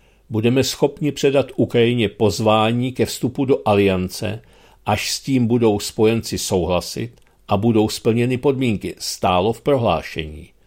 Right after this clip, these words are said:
To zanechalo mezinárodní společenství v nejistotě ohledně časového harmonogramu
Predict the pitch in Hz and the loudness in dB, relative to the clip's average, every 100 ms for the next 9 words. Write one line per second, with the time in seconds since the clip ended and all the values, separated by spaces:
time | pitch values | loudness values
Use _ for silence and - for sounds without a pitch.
0 | _ _ _ _ _ _ - 101 90 104 | _ _ _ _ _ _ 0 2 4 2
1 | 117 - 147 143 139 117 117 113 107 104 | 2 -2 0 0 2 2 2 2 2 0
2 | 101 92 - 110 104 - 101 - - 78 | -2 -4 -2 0 0 0 -4 -6 -8 -8
3 | 87 90 92 - - 107 - - - 113 | -4 -4 -4 -6 -6 -6 -4 -6 0 2
4 | 117 143 143 170 160 135 - 147 143 160 | 4 0 0 -4 -2 -4 -2 0 0 0
5 | 117 87 90 90 90 92 87 90 92 104 | 0 -2 -2 -2 -2 -2 -2 -2 -2 -6